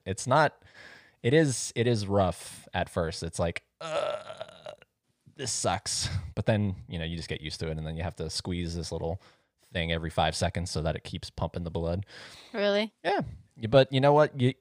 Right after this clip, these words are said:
Speaker 1: you're doing something good. You're doing something good. And,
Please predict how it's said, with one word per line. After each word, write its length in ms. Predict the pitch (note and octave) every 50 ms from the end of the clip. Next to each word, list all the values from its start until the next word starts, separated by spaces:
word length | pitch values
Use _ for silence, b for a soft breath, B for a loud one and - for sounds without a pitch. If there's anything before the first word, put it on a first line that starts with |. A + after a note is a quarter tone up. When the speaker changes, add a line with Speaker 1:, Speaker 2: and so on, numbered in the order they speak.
| _ _
Speaker 1:
you're 220 | - A#2 A2+ A#2
doing 240 | G#2+ A#2 C3+ C3+ C3
something 360 | A#2+ - B2+ A2+ - G#2+ G2+
good. 220 | F2 E2 C2 G#1 - - - -
You're 120 | - F#2 F2
doing 200 | F2+ F#2 F#2 F#2+
something 320 | - F#2+ F2 - F2+ F2+
good. 240 | E2+ E2 D#2+ D#2+ D#2
And, 160 | D#2+ E2 E2+